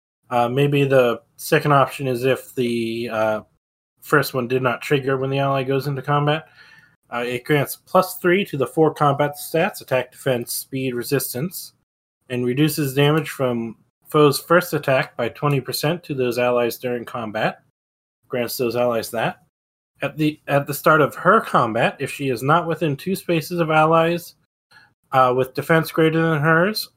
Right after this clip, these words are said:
or she is not adjacent to any allies, she gets attack, defense plus six, reduces damage from the foe's first attack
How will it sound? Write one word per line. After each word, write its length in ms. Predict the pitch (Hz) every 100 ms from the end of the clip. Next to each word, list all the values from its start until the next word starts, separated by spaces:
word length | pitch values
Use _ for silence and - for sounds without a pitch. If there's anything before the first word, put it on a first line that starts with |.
| -
or 300 | 156 156 202
she 260 | - 160
is 160 | 143 139
not 160 | 139
adjacent 440 | 135 127 139 139 123
to 140 | 131
any 280 | 147 202 208
allies, 600 | 120 120 107 101 123 - - _ _ _
she 180 | - 135
gets 260 | 127 - - _ _ _
attack, 360 | 123 - 156 -
defense 360 | 139 151 135
plus 400 | - - 202 -
six, 420 | - 165 - - - _ _ _ -
reduces 580 | 135 131 156 147 165 139
damage 320 | 147 143 139
from 180 | - 139
the 60 |
foe's 320 | 120 139 127 -
first 300 | - 160 -
attack 540 | 165 151 151 - _